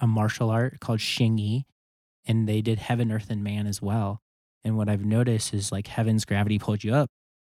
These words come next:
earth's gravity pulled you down, and then the Dantian, that's where heaven and earth meet. So that's where man is created, or person. And so I've always felt really connected to that principle, and I'm curious, with a calligraphic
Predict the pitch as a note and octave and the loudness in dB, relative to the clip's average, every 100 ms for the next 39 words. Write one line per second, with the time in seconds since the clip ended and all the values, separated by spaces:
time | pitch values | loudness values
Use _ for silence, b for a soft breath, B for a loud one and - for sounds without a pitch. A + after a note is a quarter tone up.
0 | - B2+ A#2+ - A2 G#2+ A2 G#2+ A2 G#2+ | 0 4 4 4 2 2 0 2 0 0
1 | G#2 C3+ D3 D#3+ - _ _ _ A#2+ A#2+ | 0 2 4 2 0 _ _ _ 2 4
2 | A2 G#2 A#2+ C3+ - C3 C#3 B2+ A2 G#2+ | 4 4 6 6 4 4 6 6 4 4
3 | B2 - C#3 B2+ A2+ A2 G#2 A2 C#3 A2 | 2 4 2 4 4 4 4 2 2 0
4 | G2+ - G#2+ A#2 - G#2 G#2 A2 A2 G#2+ | -2 -2 -2 0 0 -2 0 0 2 2
5 | G2 - G#2+ A2 G#2 G2+ G2 - - A2+ | 0 -4 -4 -2 -4 -4 -6 -8 -8 -6
6 | - G2 G2+ b _ _ _ _ A2+ A2+ | -4 -4 -6 b _ _ _ _ -4 0
7 | A2+ A#2+ A#2+ C3 B2 A2+ A#2+ A2 A#2 B2+ | 2 4 6 6 6 2 0 2 6 8
8 | A#2+ - D3 A2 B2 - A2 F#2+ - A#2+ | 8 6 2 4 2 0 -2 -2 2 2
9 | - A2 G#2+ A2 G#2+ - - A2 A2 - | 4 2 2 4 2 0 -2 0 0 -2
10 | - - A2+ G#2 A2 - A2+ A2 A#2 A#2+ | -6 -2 0 2 -2 2 2 4 4 2
11 | - G#2+ | 2 -2